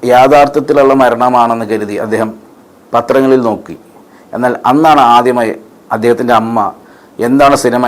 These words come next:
എന്നുള്ളത് അദ്ദേഹത്തിന് പറഞ്ഞു കൊടുത്തത്. ആ നിമിഷം മുതൽ അദ്ദേഹം സിനിമകളെക്കുറിച്ച് പഠിക്കാൻ തുടങ്ങി. പിന്നീട് സിനിമ വെറും കാഴ്ച മാത്രമാകാതെ അദ്ദേഹത്തിൻ്റെ ഒരു സ്വപ്നമായി മാറി. ആ സ്വപ്നമാണ് ഇന്നലെ അദ്ദേഹം നിറവേറ്റിയത്. അദ്ദേഹത്തിൻ്റെ സ്വപ്നങ്ങൾക്കൊപ്പം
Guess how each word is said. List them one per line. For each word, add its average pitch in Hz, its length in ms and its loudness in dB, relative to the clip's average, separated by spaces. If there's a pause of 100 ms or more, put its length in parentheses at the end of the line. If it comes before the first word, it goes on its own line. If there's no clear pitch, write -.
എന്നുള്ളത് 104 320 -2 (120)
അദ്ദേഹത്തിന് 110 420 -4
പറഞ്ഞു 107 260 0
കൊടുത്തത്. - 300 -10 (580)
ആ - 20 4 (120)
നിമിഷം 151 340 2
മുതൽ 127 220 0
അദ്ദേഹം 113 240 -4 (460)
സിനിമകളെക്കുറിച്ച് 117 680 -2
പഠിക്കാൻ 107 300 -4
തുടങ്ങി. 87 220 -12 (420)
പിന്നീട് 151 320 4 (220)
സിനിമ 143 320 2
വെറും 135 180 2 (380)
കാഴ്ച 131 380 2 (160)
മാത്രമാകാതെ 117 800 0 (360)
അദ്ദേഹത്തിൻ്റെ 117 440 0
ഒരു 107 100 -8
സ്വപ്നമായി 120 520 -2
മാറി. 95 180 -4 (640)
ആ - 20 6 (120)
സ്വപ്നമാണ് 123 540 2 (460)
ഇന്നലെ 113 280 -2
അദ്ദേഹം 101 260 -4 (640)
നിറവേറ്റിയത്. 110 540 0 (840)
അദ്ദേഹത്തിൻ്റെ 156 460 2
സ്വപ്നങ്ങൾക്കൊപ്പം 139 720 0